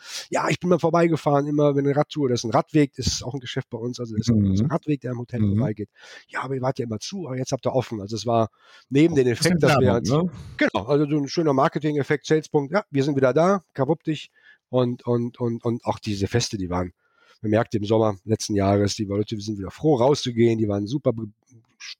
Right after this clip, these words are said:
Speaker 1: besucht und das war eine voller Freude. Und, und, und Gott sei Dank auch da nichts passiert.
Speaker 2: Ja.
Speaker 1: Ja.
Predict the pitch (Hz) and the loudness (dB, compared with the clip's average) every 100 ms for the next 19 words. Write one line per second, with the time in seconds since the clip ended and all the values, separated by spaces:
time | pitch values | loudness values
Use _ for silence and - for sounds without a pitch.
0 | _ _ - 208 139 143 147 - 113 - | _ _ -2 0 4 4 2 -4 -10 -10
1 | 123 120 127 127 117 151 127 - 104 107 | -14 -12 -8 -6 -2 2 2 2 4 4
2 | 104 _ - - - - - - _ 95 | 2 _ -20 -20 -20 -20 -20 -20 _ -10
3 | 90 92 - 92 98 101 - 104 104 95 | -10 -12 -20 -20 -20 -16 -10 -10 -8 -8
4 | 98 98 95 101 - - - - - - | -10 -8 -6 -6 -8 -12 -14 -14 -18 -20
5 | - 98 92 131 139 | -2 2 4 4 2